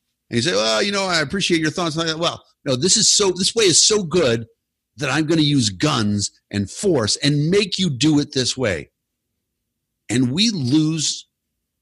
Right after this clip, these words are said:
when we lose our freedom, we lose a special thing about us. And I'm not even talking about, you can make all the arguments that the free market is better, that it's more innovative, it's more productive, all these wonderful things about freedom that people do with it.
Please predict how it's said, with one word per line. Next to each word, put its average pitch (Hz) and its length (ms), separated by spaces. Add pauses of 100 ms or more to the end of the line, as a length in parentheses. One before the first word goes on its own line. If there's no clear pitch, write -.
when 120 140
we 143 100
lose 214 220
our 139 80
freedom, 190 400
we 135 80
lose 165 300
a 113 80
special 180 440
thing 151 220
about 90 320
us. - 180 (300)
And 131 100
I'm 170 100
not 233 180
even 220 120
talking 170 160
about, 143 160
you 156 140
can 147 140
make 165 180
all 190 160
the 180 120
arguments 113 340
that - 80
the 95 60
free 196 240
market 127 300
is 92 120
better, 104 360 (220)
that - 100
it's 180 140
more 180 180
innovative, 135 540 (160)
it's 110 160
more 165 180
productive, 123 640 (400)
all 180 180
these 185 160
wonderful 160 300
things 135 220
about 107 240
freedom 139 240
that 117 100
people 127 220
do 127 160
with 101 120
it. 90 160